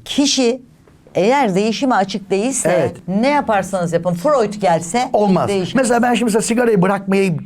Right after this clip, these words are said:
Speaker 2: geliyorum. Evet.
Speaker 1: Evet.
Speaker 2: Bu zaten siz ne, siz ne biliyorsunuz?
Speaker 1: Hazırsınız
Speaker 2: Sen,
Speaker 1: çünkü.
Speaker 2: sen ayağınla şey gitsen ben bırakacağım
Speaker 1: Evet.
Speaker 2: zaten. Ben zaten bunu kabullenmişim.
Speaker 1: Hazırsınız.
Speaker 2: İçgörü edinmişim.
Speaker 1: Evet.
Speaker 2: Ama ben hiç sigara hakkında şeyim yok.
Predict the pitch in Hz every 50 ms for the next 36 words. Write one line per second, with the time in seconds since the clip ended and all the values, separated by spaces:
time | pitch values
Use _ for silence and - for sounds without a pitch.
0 | 131 - - 139 123 131 185 208 214 254 269 277 311 - - - 185 214 196 151
1 | - - - - - - _ - - 196 233 208 202 240 247 247 254 254 262 254
2 | 202 - - - 302 302 262 262 254 226 - 294 311 269 262 330 339 415 220 226
3 | 208 254 320 302 220 262 247 214 285 233 175 233 185 156 143 - 285 285 - 254
4 | 285 320 330 320 320 277 220 - 254 247 - 453 370 - - 330 330 311 285 277
5 | 269 262 240 226 208 208 208 214 190 175 151 143 127 - 127 117 113 135 226 240
6 | 220 175 151 165 170 175 175 196 190 170 170 165 160 - 156 151 156 165 160 185
7 | 190 175 196 214 196 - - 160 139 123 120 - - 208 175 160 143 123 135 120
8 | 104 104 - - 165 175 143 - - - - - - - - - 190 233 247 226
9 | 208 226 226 214 220 - - - - _ - 311 - - - 247 233 233 226 208
10 | 202 196 196 - 202 185 185 180 185 202 185 175 170 160 180 254 - - -